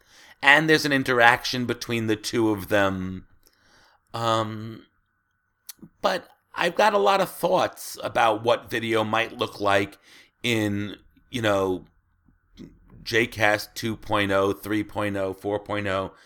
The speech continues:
Um, and I don't think that most of my shows, I can't actually imagine any of my current shows that are not already video being transformed into video.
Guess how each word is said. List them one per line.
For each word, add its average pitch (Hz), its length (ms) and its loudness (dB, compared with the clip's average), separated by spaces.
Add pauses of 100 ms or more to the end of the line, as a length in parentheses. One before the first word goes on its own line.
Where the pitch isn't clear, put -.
(360)
Um, 117 380 0
and 131 140 0
I 131 60 4
don't 151 220 2
think 156 240 -2
that 120 280 2 (180)
most 147 420 2
of 113 100 -4
my 104 160 0
shows, 98 380 0
I 127 80 4
can't 165 320 0
actually 120 340 2
imagine 113 440 -4
any 139 300 0
of 123 120 0
my 113 120 -2
current 107 460 -6
shows 101 540 0 (260)
that 113 100 -2
are 117 120 4
not 117 240 4
already 113 480 2
video 101 640 2 (420)
being 113 560 0
transformed 117 840 0
into 110 240 -2
video. 101 480 2